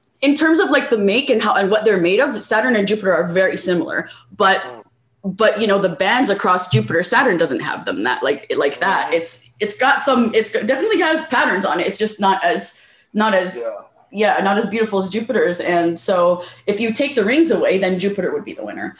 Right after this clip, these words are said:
Speaker 1: but it has the rings. So it, it, it reigns supreme <laughs> in my books. <laughs> You got the rings. That's it. <laughs> You know? Yeah. But they're both, I, I love these planets. They're, they're just,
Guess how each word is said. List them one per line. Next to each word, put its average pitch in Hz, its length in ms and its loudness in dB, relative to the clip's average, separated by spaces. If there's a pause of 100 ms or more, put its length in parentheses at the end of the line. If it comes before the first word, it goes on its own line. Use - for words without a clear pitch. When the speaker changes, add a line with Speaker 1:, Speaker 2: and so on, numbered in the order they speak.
(220)
Speaker 1:
but 220 200 2 (180)
it 202 140 0
has 196 160 2
the 190 80 -2
rings. 175 260 0
So 165 340 -2
it, - 140 -4
it, - 260 -4
it - 180 -2
reigns 165 260 -4
supreme - 420 -12 (120)
<laughs> - 140 -4
in 262 1200 2
my 156 160 0
books. - 640 -8
<laughs> 330 800 2 (920)
You 240 200 -4
got 262 220 2
the 285 80 4
rings. 339 360 4
That's 240 180 0
it. 370 1120 2
<laughs> - 0 -
You 240 100 2
know? 247 240 2 (540)
Yeah. 247 420 0 (280)
But 269 120 0
they're 277 160 4
both, 269 320 2
I, 214 280 2
I 202 80 0
love 190 240 0
these 185 220 -6
planets. 175 360 -2
They're, 185 460 0
they're 165 460 0
just, 190 400 -4